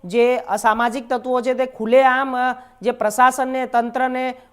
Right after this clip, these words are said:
ખુલ્લી ચી-, ચીમકી આપે છે કે અમે આ વસ્તુ કરીએ છીએ, પરંતુ કોઈ પણ તાત્કાલિક પગલાં લેવામાં નથી આવતા, તેની પાછળનું શું કારણ છે? કેમ કે જ્યારે ડેપ્યુટી ચીફ મિનિસ્ટર અત્યારે હર્ષ સંઘવી પણ છે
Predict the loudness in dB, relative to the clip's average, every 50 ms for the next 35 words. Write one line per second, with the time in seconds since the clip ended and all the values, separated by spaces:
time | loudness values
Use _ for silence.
0 | _ _ -4 -2 -2 0 0 0 -2 -2 -4 -8 -8 -6 -6 -6 -6 -6 -8 -8
1 | -8 -8 -6 0 4 6 6 6 4 2 -4 -2 -2 -4 -4 0 0 0 0 0
2 | 0 0 0 0 0 -2 -6 -6 -12 -6 -4 -2 -2 0 -2 -2 -2 -2 -2 -2
3 | -2 -2 -4 -6 -10 -6 -2 0 0 0 0 -2 -2 0 2 0 0 0 0 -4
4 | -4 -4 -4 -4 -4 0 2 0 2 2 2 0 0 0 0 -2 -6 -6 -8 -10
5 | -10 -10 -4 2 4 4 4 4 4 2 2 2 2 -2 -14 -20 -16 _ -4 -2
6 | -2 -2 2 2 4 4 4 2 0 -2 -2 -4 -6 -6 -8 -4 0 2 2 4
7 | 2 0 -2 -4 -4 -4 -4 -4 -8 -8 -2 2 2 2 2 0 -8 -20 -20 -20
8 | _ _ _ 0 6 6 6 6 6 6 4 4 2 -2 -8 -18 -20 -20 _ 0
9 | 2 2 2 2 0 -4 -4 -6 -6 -6 -8 -8 -6 -6 -6 -4 -6 -6 -4 -2
10 | -2 0 0 -2 0 2 4 4 4 4 2 2 0 -2 0 -2 -2 -2 -2 -4
11 | -2 0 0 0 0 0 0 2 4 4